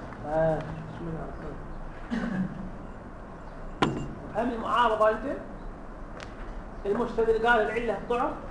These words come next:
المعارض أتاك وصف مركب قال: "الطعم مع ال-"،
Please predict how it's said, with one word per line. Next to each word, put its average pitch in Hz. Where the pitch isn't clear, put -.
المعارض 226
أتاك 196
وصف 262
مركب 196
قال: 247
"الطعم 277
مع 240
ال-"، -